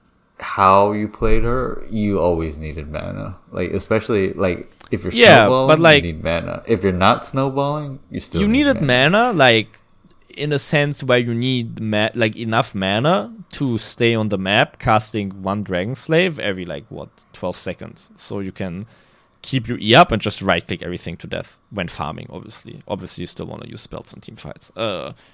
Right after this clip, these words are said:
Speaker 2: now you, like, have to rely on your sp-, like, you cannot rely on your E to farm,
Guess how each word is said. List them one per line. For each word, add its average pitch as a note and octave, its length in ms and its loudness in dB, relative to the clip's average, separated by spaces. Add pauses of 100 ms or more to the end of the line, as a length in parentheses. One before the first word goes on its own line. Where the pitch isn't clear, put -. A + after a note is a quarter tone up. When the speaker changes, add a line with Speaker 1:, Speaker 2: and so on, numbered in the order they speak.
(180)
Speaker 2:
now A2+ 480 8
you, G#2 120 0
like, F#2 440 0 (240)
have C3 280 2
to A2+ 120 -6
rely G2+ 320 4
on G2 120 -4
your F2+ 140 -8
sp-, - 160 -16
like, G#2 180 0
you G#2+ 140 -6
cannot D3 360 4
rely G#2 300 4
on F#2+ 120 -2
your F#2 120 -6
E A2 180 -6
to F#2+ 120 -10
farm, F2+ 380 -4